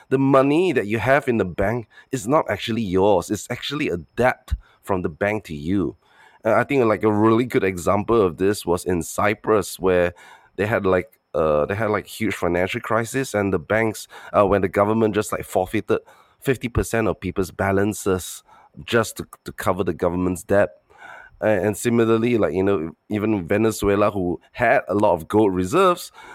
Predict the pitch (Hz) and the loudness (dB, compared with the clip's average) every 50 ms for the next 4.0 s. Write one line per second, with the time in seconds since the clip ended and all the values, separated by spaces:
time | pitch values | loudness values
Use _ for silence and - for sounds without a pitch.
0 | - - - - 131 123 120 123 120 123 123 127 123 107 92 87 92 98 95 107 | -20 -8 -2 2 2 2 2 2 2 2 2 2 2 2 2 2 0 0 0 -2
1 | 110 92 - 117 101 92 101 98 95 98 98 98 98 101 98 98 90 87 78 - | -2 -2 0 0 0 0 0 0 0 0 0 2 2 0 0 0 -2 -4 -6 -6
2 | _ - - 85 78 76 80 78 87 107 127 170 - - - 87 - - _ - | _ -10 -8 -6 -6 -4 -4 -4 -4 -4 -4 -4 -4 -2 -2 -2 -4 -6 _ -20
3 | - - - - _ - - - 143 - - - 214 226 220 269 226 - - | -20 -20 -20 -20 _ -6 -4 -4 -4 -2 -2 -4 -4 -2 -2 -2 -4 -4 -4